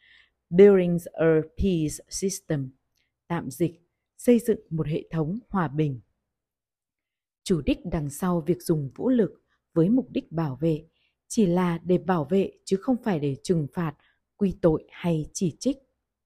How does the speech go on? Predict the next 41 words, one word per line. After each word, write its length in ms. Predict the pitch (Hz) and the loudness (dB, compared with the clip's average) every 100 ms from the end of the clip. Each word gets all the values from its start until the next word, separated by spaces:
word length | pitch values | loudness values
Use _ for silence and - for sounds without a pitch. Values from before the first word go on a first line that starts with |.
| _ _ _ _ _ _ | _ _ _ _ _ _
Ngược 280 | 190 160 - | 2 2 -2
lại, 240 | 160 151 - _ _ _ - | -6 -8 -16 _ _ _ -2
việc 160 | 196 | 0
dùng 220 | - 180 147 | 2 2 2
vũ 140 | 202 | 4
lực 180 | 262 - - | 4 2 0
với 100 | 196 | 0
mục 160 | 247 160 | 0 -2
đích 140 | 294 - | -6 -6
trừng 260 | 208 151 135 | -6 -4 -6
phạt 240 | 185 160 - _ _ _ _ | -8 -10 -10 _ _ _ _
được 220 | 170 180 180 | -6 -6 -2
dựa 220 | 180 165 | 0 0
trên 300 | - 202 180 | 2 2 2
giả 220 | 175 185 147 | 0 -2 -2
định 240 | 156 127 | -4 -4
rằng 320 | 175 165 147 - _ _ - | -4 -4 -4 -12 _ _ -2
người 120 | 185 | -2
ta 240 | 180 254 247 | 0 0 0
phạm 220 | 233 156 | -4 -2
lỗi 300 | 156 196 285 | 0 0 0
vì 120 | 185 180 | 0 0
bản 260 | 160 143 - | 0 -2 -4
chất 200 | 349 - | -8 -4
của 100 | 160 | -4
họ 260 | 143 160 - | -4 -8 -6
là 200 | 156 151 | -6 -6
xấu 360 | - 160 151 | -6 -2 -2
xa 400 | 208 - 208 190 - _ _ _ | -2 -4 -2 -4 -10 _ _ _
và 220 | 180 143 127 | -6 -6 -8
do 280 | - 165 | -4 -4
đó 300 | 156 143 185 - _ _ _ | -2 -6 -8 -14 _ _ _
họ 160 | - 156 | -4 -4
xứng 300 | - 190 208 | 0 0 0
đáng 300 | 190 175 233 | -2 -2 0
bị 200 | 240 226 _ | 0 -2 _
trừng 240 | - 151 131 | -4 -4 -4
phạt. 220 | 156 135 - _ _ _ _ _ _ | -8 -8 -14 _ _ _ _ _ _
Sự 240 | - 240 - | -8 -6 -2
trừng 200 | 220 185 | 0 0
phạt 220 | - 180 | 0 -4